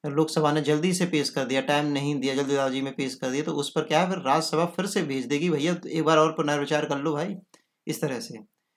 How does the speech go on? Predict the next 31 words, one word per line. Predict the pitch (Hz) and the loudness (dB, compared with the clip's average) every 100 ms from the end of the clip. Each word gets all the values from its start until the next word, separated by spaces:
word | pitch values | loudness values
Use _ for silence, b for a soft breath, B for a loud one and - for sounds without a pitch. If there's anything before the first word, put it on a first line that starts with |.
| _ _ 147 | _ _ 2
वह | 190 | 4
राज्यसभा | 170 170 175 165 175 | 6 4 4 2 2
के | 175 | 2
हितों | 175 143 143 180 180 | -2 -2 -4 -2 -2
की | 190 | -4
संरक्षिका | 185 - 143 - - 180 156 | -4 -2 -2 -4 -4 2 2
है, | 120 - _ _ - | 0 -10 _ _ -12
जो | 135 185 | -4 -2
संघीय | 175 151 151 165 175 180 - _ | -2 -2 0 2 2 0 -8 _
सिद्धांत | - 151 131 131 180 180 | -4 -4 -2 0 0 2
के | 170 | 0
अनुसार | 143 131 147 147 151 - | -2 -2 2 2 2 -2
अनुरूप | 156 151 170 160 | -2 0 0 -2
है, | 120 107 _ _ _ | -8 -14 _ _ _
किंतु | 170 180 202 | 0 2 2
व्यवहारत, | 160 143 135 143 180 185 160 - _ _ | 2 2 4 6 6 4 -2 -4 _ _
व्यवहाररत | 127 143 143 160 170 160 175 175 160 151 | -4 0 4 6 4 2 0 -2 -4 0
या | 147 | 0
व्यवहार | 131 131 151 | 0 2 2
रूप | 160 165 | 2 -2
से | - 139 143 - _ - | -2 -4 -4 -10 _ -2
राज्यसभा | 143 156 156 165 165 | 6 6 6 2 2
अब | 170 - 175 143 | 0 2 2 2
राज्य | 139 139 156 170 | 2 2 2 -2
के | 175 | 0
हित | 160 139 156 175 | -2 0 -6 -2
के | 170 143 | -2 0
लिए | 135 156 | 0 0
कार्य | 160 143 147 143 | 4 4 6 4
नहीं | 117 120 127 185 | -2 -4 -2 -2
करती, | 180 170 - 139 | 2 0 0 -4